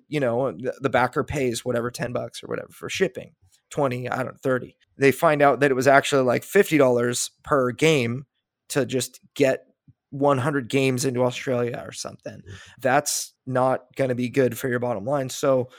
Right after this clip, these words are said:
Speaker 1: what they'll oftentimes do is they'll airship, which is, you know, y-, y-, maybe they had, like, thirty-five backers or fifty backers in Australia. They will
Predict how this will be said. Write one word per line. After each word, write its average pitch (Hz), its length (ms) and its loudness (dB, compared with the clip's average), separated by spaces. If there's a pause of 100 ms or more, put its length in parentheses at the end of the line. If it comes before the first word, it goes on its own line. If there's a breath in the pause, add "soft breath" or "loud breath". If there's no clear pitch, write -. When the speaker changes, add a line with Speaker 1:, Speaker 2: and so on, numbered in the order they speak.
(180 loud breath)
Speaker 1:
what 135 160 0
they'll 127 280 2 (120)
oftentimes 135 560 0
do 139 180 0
is 135 80 -4
they'll 123 300 -4
airship, 175 640 0 (500)
which 131 440 -2
is, 127 580 -2 (500)
you 135 160 -4
know, 123 140 -2
y-, 127 180 -6 (300)
y-, 147 120 -12
maybe 151 220 -2
they 143 100 0
had, 135 240 0
like, 123 220 0
thirty-five 143 800 0
backers 127 520 0
or 127 80 -2
fifty 131 480 -4
backers 123 540 -6
in 123 100 -6
Australia. 123 720 -4 (360 loud breath)
They 143 120 2
will 143 320 -2